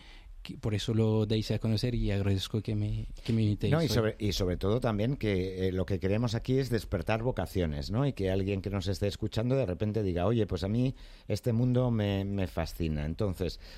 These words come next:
Speaker 2: eh, eh, ¿qué tipo de profesional, en qué tipo de profesional me debo convertir para trabajar en este ámbito?
Speaker 1: Sí, tal, tal vez hay dos, mm, yo, yo diría que hay dos puntos sobre lo, lo que me estás preguntando. Hay u-, eh, la parte tal vez más,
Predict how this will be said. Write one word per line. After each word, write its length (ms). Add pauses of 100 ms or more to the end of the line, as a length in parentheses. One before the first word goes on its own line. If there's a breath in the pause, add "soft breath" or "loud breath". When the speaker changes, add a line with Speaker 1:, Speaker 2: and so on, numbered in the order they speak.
(120)
Speaker 2:
eh, 340 (300 loud breath)
eh, 480
¿qué 140
tipo 260
de 80
profesional, 640
en 120
qué 140
tipo 240
de 80
profesional 540
me 100
debo 240
convertir 640 (340 loud breath)
para 240
trabajar 420
en 140
este 260
ámbito? 540
Speaker 1:
Sí, 400
tal, 280
tal 140
vez 180
hay 140
dos, 540
mm, 580
yo, 260
yo 160
diría 300
que 100
hay 100
dos 240
puntos 440
sobre 380
lo, 300
lo 180
que 100
me 80
estás 220
preguntando. 640
Hay 120
u-, 200
eh, 320
la 140
parte 260
tal 180
vez 220
más, 280